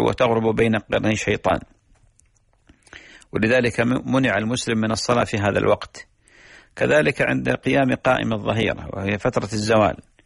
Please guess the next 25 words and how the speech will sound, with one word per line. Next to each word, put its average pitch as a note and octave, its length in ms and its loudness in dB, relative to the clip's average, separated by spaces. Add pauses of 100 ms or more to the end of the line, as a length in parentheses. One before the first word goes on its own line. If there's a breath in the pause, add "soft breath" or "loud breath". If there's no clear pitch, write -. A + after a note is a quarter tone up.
(640 soft breath)
فقد A2 440 -2 (140)
صح - 320 -2
عن B2+ 220 0
النبي B2 300 0
عليه A2+ 200 -2
الصلاة A2+ 420 -2
والسلام A#2+ 520 -2
أنه A2+ 300 0
أخبر A#2 320 0
بأن A2 340 -2
هذا A2+ 260 0
الوقت A#2 320 -2
سجر A2+ 440 0
فيه A2+ 280 0
جهنم، G#2+ 500 0 (100)
أعاذنا A2+ 360 0
الله G#2 280 0
وإياكم G2+ 480 -2
من G#2 140 0
النار. - 380 -4 (1040 loud breath)
وهذه C#3 380 2
الأوقات C3+ 400 2
كما C3 280 0
ذكرت C3+ 360 -2
قصيرة، A#2+ 580 -2